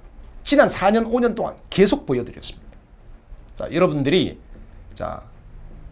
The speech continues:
한국사만큼 확실하게 범위가 있는 과목이 어디 있습니까?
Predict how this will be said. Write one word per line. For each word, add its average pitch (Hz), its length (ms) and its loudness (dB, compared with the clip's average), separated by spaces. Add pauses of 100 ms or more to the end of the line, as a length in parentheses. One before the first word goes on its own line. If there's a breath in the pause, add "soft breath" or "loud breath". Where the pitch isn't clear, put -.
한국사만큼 247 1000 2
확실하게 - 1000 2 (760)
범위가 208 320 6
있는 165 180 0
과목이 135 260 -4
어디 143 140 -4
있습니까? - 360 -12